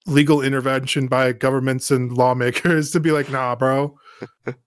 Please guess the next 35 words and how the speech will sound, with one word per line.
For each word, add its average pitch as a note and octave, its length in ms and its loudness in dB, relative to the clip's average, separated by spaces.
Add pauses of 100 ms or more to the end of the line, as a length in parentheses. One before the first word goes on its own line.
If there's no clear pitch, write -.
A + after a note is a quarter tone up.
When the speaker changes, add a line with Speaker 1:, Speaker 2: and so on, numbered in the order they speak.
(640)
Speaker 1:
like, D3+ 120 2
Speaker 2:
We'll D3+ 40 -6
Speaker 1:
it D3+ 120 -8
just D#3+ 100 -6
Speaker 2:
see. - 60 -10
Speaker 1:
comes E3+ 180 2
Speaker 2:
Yeah, D3 80 0
Speaker 1:
from C#3 180 -2
the, D#3 200 -4
the E3+ 160 -4
Speaker 2:
yeah, D3+ 100 2
Speaker 1:
outrage. C#3+ 260 -6
Speaker 2:
only, G3 220 -4
only G#3+ 340 0
the G3 120 -4
game C#3+ 260 -2
industry C3 340 -4
can, B2+ 260 -8
are B2 100 0
you B2+ 100 0
allowed A#2+ 240 0
to - 80 -8
release A#2 240 -4
a B2 60 -6
broken A#2 340 -4
ass A2+ 200 -8
product, A#2 460 -4
right? B2+ 300 0
Every C3+ 240 0
other B2+ 140 0
Speaker 1:
Yeah. B2+ 140 0
Speaker 2:
thing B2 120 -8
has, A#2+ 260 -6
like, A#2+ 280 -6
uh, A#2+ 360 -4